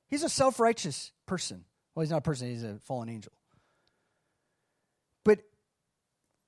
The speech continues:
on either side of whatever political party or whatever religion there is, at the core of religion is self-righteousness. Like I said, there's only two religions.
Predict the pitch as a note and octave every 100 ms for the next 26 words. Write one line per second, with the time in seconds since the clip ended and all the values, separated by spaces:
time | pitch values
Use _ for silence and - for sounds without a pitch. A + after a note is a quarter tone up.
0 | - F#3+ G3 G#3 A3+ C#4+ C#4 A3 - G3
1 | G3 F3 D3 D#3+ C3+ D#3+ C#3+ F3+ A#3 B3
2 | - G3+ G3+ F#3 - D#3 D#3+ C#3+ B2 D3
3 | F#3+ G#3+ F3 D#3+ D3 D3 C3+ B2 A#2+ A2+
4 | D#3 D#3 D#3 C3+ - - F#3 G#3 A#3+ A#3+
5 | - F#3+ F#3 D#3 D#3+ D#3 C#3+ D3 D#3+ A2+
6 | F#2 F2 _ _ _ - B2+ - - E3+
7 | F3 - - - B2+ D3 E3 - D3 -
8 | C3 A2+ - - - _ _ _ _ _
9 | _ _ _ _ _ _ _ _ _ _
10 | _ _ _ F#2+ B2+ F3 F3+ B2+ B2 C3+
11 | B2+ C#3+ D3+ D#3 G2+ F2+